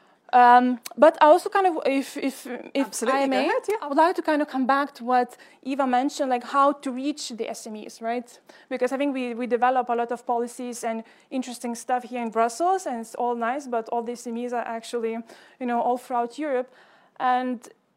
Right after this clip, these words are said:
Speaker 1: at, here at Axo, we kind of, we promote the multi-level governance. So we see that the regions are very important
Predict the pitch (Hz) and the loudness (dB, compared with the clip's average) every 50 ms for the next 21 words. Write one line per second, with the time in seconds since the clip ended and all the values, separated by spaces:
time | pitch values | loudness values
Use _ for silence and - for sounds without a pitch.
0 | _ - - 262 - - 254 - 330 302 277 277 - 320 330 - - - 330 269 | _ 0 0 0 0 -2 -10 -4 0 0 2 2 2 0 0 0 -2 -2 -2 0
1 | 285 269 262 - - 269 254 254 254 - - 247 254 247 - - - 269 254 247 | -2 -2 -4 -4 -6 -6 -4 -6 -6 -8 -8 -8 -8 -8 -8 -6 -4 -2 0 0
2 | 254 254 269 277 294 294 - 277 247 240 247 254 269 262 277 247 247 247 262 262 | 0 2 2 0 -2 -2 -4 -4 -2 0 0 0 -2 -2 -2 0 0 0 0 -2
3 | 240 233 220 220 247 277 330 392 440 - - - - _ _ - - - 262 240 | -2 -4 -4 -4 -4 -4 -4 -4 -6 -8 -14 -18 -18 _ _ -14 -12 -10 -10 -8
4 | 254 247 - - 294 294 262 254 233 - 240 247 285 320 311 311 247 226 247 302 | -10 -10 -10 -8 -6 -6 -6 -6 -6 -6 -8 -6 -4 -4 -4 -4 -6 -6 -6 -6
5 | 370 - - - - - 247 214 254 262 269 269 269 262 - - - 262 262 254 | -8 -10 -14 -12 -10 -10 -6 -4 -4 -4 -4 -4 -6 -8 -8 -6 -4 -4 -4 -4
6 | 254 - 226 226 247 262 - | -4 -8 -8 -8 -8 -10 -12